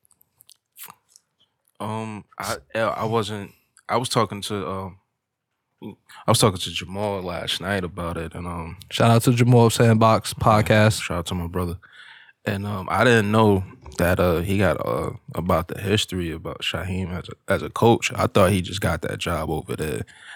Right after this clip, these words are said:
Speaker 1: at Saint Peter's. I didn't know he was an assistant over there at Saint P-, uh,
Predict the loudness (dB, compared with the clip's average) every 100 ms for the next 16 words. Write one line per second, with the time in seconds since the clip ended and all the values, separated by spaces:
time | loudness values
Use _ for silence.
0 | -4 0 0 -2 -2 0 2 0 -4 -6
1 | -6 -6 -6 -6 -10 -12 -8 -4 -2 -2
2 | -4 -8 -8 -8 -8 -8 -10 -14 -8 -2
3 | -2